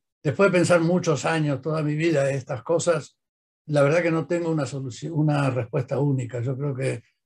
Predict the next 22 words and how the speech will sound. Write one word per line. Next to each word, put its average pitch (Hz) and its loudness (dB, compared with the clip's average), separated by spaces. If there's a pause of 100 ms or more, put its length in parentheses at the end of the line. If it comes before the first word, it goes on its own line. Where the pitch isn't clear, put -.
(120)
los 135 -2
factores 156 0
que 143 -4
inciden 143 -2
sobre 123 -2 (420)
la, 123 0 (400)
eh, 123 0 (440)
resistencia 143 4
de 127 2
la 123 0
tortura 135 0
a, 123 -4
a 110 -8
ser, 127 2 (560)
eh, 123 2
a 117 -2
ser, 135 2
eh, 113 0 (520)
derogada 131 2
en 123 -4
la 117 -2
práctica, 127 -2